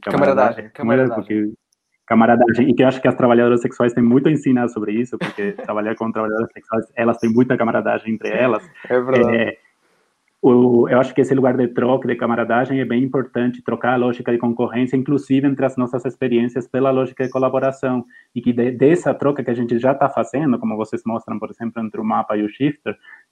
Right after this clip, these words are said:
Speaker 1: vem uma potência muito grande, porque a gente para de pensar o outro como um inimigo que a gente tem que derrotar e tem que vencer e tem que superar, e começa a ver o outro como uma pessoa que pode colaborar, que pode ter,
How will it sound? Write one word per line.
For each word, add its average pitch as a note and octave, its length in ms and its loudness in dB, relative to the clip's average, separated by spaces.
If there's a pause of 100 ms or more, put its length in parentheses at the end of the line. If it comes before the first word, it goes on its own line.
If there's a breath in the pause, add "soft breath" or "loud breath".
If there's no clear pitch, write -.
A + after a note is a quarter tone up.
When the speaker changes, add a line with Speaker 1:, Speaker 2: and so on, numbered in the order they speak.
Speaker 1:
vem B2 240 6
uma C#3+ 160 8
potência C3 480 2
muito A2 260 -4
grande, G#2 340 -6
porque - 140 -10
a G#2 40 -2
gente A2+ 220 -6
para A#2+ 280 2
de C3 80 0
pensar A#2+ 340 -2
o A#2 60 4
outro A#2+ 200 2
como A#2+ 180 -2
um B2 40 0
inimigo B2 540 4
que B2 80 -4
a A#2+ 40 0
gente A#2+ 200 -4
tem A#2+ 140 0
que B2 100 -2
derrotar A#2 480 0
e B2 40 -2
tem A#2+ 140 -2
que A#2+ 100 -2
vencer A2+ 360 -2
e - 20 2
tem A#2+ 140 0
que A#2 100 -4
superar, A#2+ 600 0
e D3 80 -4
começa C#3 340 0
a C#3 40 0
ver C#3+ 120 2
o C#3 60 4
outro C#3 260 2
como D3 140 2
uma C#3+ 80 2
pessoa C#3+ 260 -4
que C#3+ 120 -6
pode C#3+ 240 -2
colaborar, D3 600 4
que - 80 -20
pode B2+ 200 -2
ter, C3 280 -2